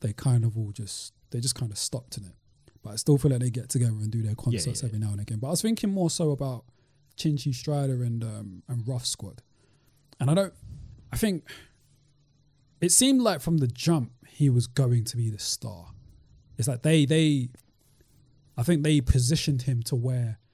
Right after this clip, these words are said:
Speaker 1: you know what, you, you go forth, maybe because you've got the most, like, marketability or whatever, like, but you go forth, you be the star. Um, and he always sort of came back. He would kind of, like, jump in and out between doing his solo thing and then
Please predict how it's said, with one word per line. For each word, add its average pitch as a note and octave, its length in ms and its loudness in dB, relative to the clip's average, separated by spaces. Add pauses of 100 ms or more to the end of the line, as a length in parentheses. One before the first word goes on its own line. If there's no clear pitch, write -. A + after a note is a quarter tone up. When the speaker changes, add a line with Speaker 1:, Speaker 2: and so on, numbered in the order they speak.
(220)
Speaker 1:
you A#2 100 -2
know C#3+ 180 2
what, C#3+ 320 -2
you, D3 200 0
you D3 240 -4
go D3+ 180 0
forth, B2+ 480 -8
maybe C#3+ 220 -2
because B2 320 -4
you've B2+ 140 -2
got A#2+ 180 -4
the A2+ 80 -6
most, A#2 240 -4
like, A#2+ 120 -10
marketability A#2+ 800 -8
or A#2 80 -8
whatever, A#2+ 400 -6
like, G#2+ 100 -20 (180)
but A2 100 -12
you C3 160 0
go C3 200 0
forth, B2+ 320 -4
you A#2+ 120 -4
be A#2+ 120 -6
the A#2 100 -8
star. G#2 360 -10 (560)
Um, A2 340 -8 (840)
and C3 100 2
he D#3 100 4
always D3 260 6
sort C#3 140 -2
of A#2+ 100 -8
came C3+ 260 0
back. C3 320 -4
He - 100 -6
would A#2 120 -6
kind C3 220 -2
of, B2 140 -4
like, - 260 -6 (260)
jump B2 240 -2
in A#2+ 100 0
and A#2 100 -2
out A2+ 160 -4
between A#2+ 260 -6
doing B2 160 -2
his A2+ 140 -4
solo A#2+ 300 -4
thing A2 240 -8
and G#2+ 80 -10
then G#2 180 -10